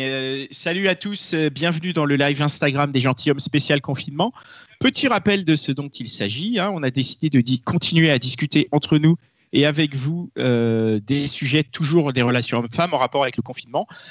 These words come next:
Pour ça, on se retrouve en live sur notre Instagram Les Gentilshommes les lundis soirs, jeudis soirs et on discute avec l'une d'entre vous. Ensuite, cet épisode est disponible dans notre flux de podcast sur lequel vous avez l'habitude de nous suivre, très nombreux, et on vous en remercie.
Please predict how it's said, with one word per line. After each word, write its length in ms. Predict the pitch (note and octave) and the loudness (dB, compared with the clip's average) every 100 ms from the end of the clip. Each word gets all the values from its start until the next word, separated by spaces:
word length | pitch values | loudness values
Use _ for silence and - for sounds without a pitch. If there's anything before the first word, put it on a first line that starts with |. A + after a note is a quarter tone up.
| - - | -18 -2
Pour 160 | G3 | 0
ça, 200 | - G3+ | 2 0
on 120 | D3+ | 0
se 180 | D3 - | -2 0
retrouve 340 | D#3 - D#3 C#3+ | 0 2 2 4
en 100 | C#3+ | 2
live 360 | D#3+ F#3+ E3+ - | 2 0 0 -4
sur 200 | - F#3 | -4 -2
notre 260 | D3 - | -4 -4
Instagram 480 | C#3+ - B2 B2+ B2 | -8 -6 -4 -2 -2
Les 100 | C#3 | -4
Gentilshommes 440 | C3 B2+ D3 F3 | -6 -6 -2 -2
les 120 | D#3 B2+ | -2 -4
lundis 240 | D#3 D#3+ | -6 -8
soirs, 360 | - F#3+ F#3 C3+ | -2 0 0 0
jeudis 260 | F#3+ E3+ | -2 -2
soirs 380 | - F3 G3 G3+ | -6 -2 -2 -4
et 80 | E3 | -4
on 60 | E3+ | -4
discute 340 | E3+ - B3+ | -4 -4 -2
avec 180 | C#3 D3 | -2 0
l'une 180 | F3 G3+ | 2 4
d'entre 280 | E3 C#3+ D#3 | 2 2 0
vous. 160 | B2+ - _ _ _ C3+ | 0 -8 _ _ _ 0
Ensuite, 360 | C#3 G#3+ G#3+ | 4 2 2
cet 200 | - D3 | 0 0
épisode 380 | D3 D3+ E3 D#3 | 0 0 0 0
est 60 | C#3+ | -2
disponible 500 | C3+ - D3 D#3+ C#3 | -2 0 2 2 2
dans 100 | A#2+ | 4
notre 280 | A#2+ E3+ | 4 2
flux 180 | - F3+ | 0 -2
de 60 | E3 | -2
podcast 580 | - C3 - C#3 - - | 0 0 0 -2 -2 -2
sur 140 | A#2+ | 0
lequel 280 | A#2 B2+ C3 | 2 2 0
vous 140 | A2 | 0
avez 160 | A#2 A2+ | -2 0
l'habitude 400 | A#2+ B2+ - C#3 | 0 -2 -8 -2
de 80 | A#2 | 0
nous 140 | A#2 | 0
suivre, 380 | - C#3 A2+ E2 _ - | -2 -4 -6 -8 _ -4
très 160 | D3 | 0
nombreux, 420 | D3 C3+ B2+ C#3 A#2+ | 0 0 4 4 4
et 120 | A#2+ | 2
on 60 | |
vous 160 | A#2 A2+ | 4 4
en 80 | G#2 | 0
remercie. 420 | G#2+ G#2 - | -2 -4 -4